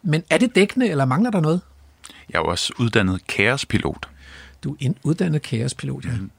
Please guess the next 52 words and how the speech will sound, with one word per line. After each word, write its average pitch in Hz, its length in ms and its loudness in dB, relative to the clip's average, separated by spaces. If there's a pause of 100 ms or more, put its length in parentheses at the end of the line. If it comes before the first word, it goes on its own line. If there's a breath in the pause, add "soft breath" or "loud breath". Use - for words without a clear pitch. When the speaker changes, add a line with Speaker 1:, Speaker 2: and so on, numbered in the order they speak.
Speaker 1:
Så - 160 -10
det, 247 260 -2
du 302 60 4
er 302 40 6
den 196 100 4
første 190 300 4
kaospilot, 180 520 4
vi 156 60 2
har 139 80 6
haft 127 320 0
i 127 200 -2
Vildspor-studiet. 160 640 -2 (140)
Velkommen. 214 360 0 (120)
Speaker 2:
Ja, 180 40 -8
Speaker 1:
Det - 20 -4
er 196 80 -2
Speaker 2:
tak. 220 80 2
Speaker 1:
en - 40 -16
fornøjelse. 180 380 -6 (680 loud breath)
Men 175 100 2
det 233 80 2
betyder 349 320 2
jo 254 80 6
også, 185 240 4 (380 loud breath)
at, 180 280 2
øh, 180 200 2
i 170 80 -4
dag, 247 240 2
der 240 60 0
får 240 200 4
vi 208 80 4
en 190 80 6
samtale, 190 460 2
hvor 147 120 0
jeg 147 240 2
sådan 254 240 2
set 190 220 0
er 139 60 -4
forskeren 170 520 0
og 110 60 -2
eksperteren, 165 640 0 (260)
eksperten 185 520 0
i 131 140 -2
biodiversitet, 220 520 0 (240 loud breath)
mens 185 180 4
du 220 200 4
er 226 60 6
eksperten 180 500 2
i, 180 100 4
hvordan 170 360 2
man 185 160 6
får 143 400 2